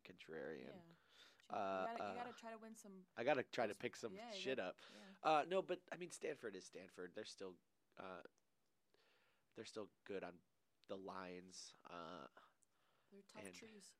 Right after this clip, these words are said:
Speaker 1: yeah, they're tough trees. Uh, Notre Dame, big, their biggest rivalry of the year, Navy. <laughs> This one game is in San Diego for some reason.
Speaker 2: Isn't there, like, a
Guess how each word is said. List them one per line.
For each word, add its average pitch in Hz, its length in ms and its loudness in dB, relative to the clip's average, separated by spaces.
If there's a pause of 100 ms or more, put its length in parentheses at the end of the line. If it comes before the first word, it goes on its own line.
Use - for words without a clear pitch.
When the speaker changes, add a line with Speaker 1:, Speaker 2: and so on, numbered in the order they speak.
(120)
Speaker 1:
yeah, 101 260 -2
they're 104 240 0
tough - 260 -6
trees. 80 600 -8 (800)
Uh, 107 400 10 (1160)
Notre 123 240 8
Dame, 92 260 0 (1000)
big, 110 360 4 (120)
their 101 120 2 (100)
biggest 113 300 4
rivalry 110 540 6
of 95 80 2
the 92 60 -2
year, 110 440 4 (840)
Navy. 104 520 0 (300)
<laughs> 190 100 8 (1300)
This 143 180 2
one 185 80 0
game 170 220 4
is 113 100 4
in 117 180 -2
San 107 360 2
Diego 85 420 2
for - 100 -14
some - 240 -8
reason. 50 300 -8 (1400)
Speaker 2:
Isn't 208 220 -14
there, 208 100 -8
like, 202 160 -8
a 165 80 -10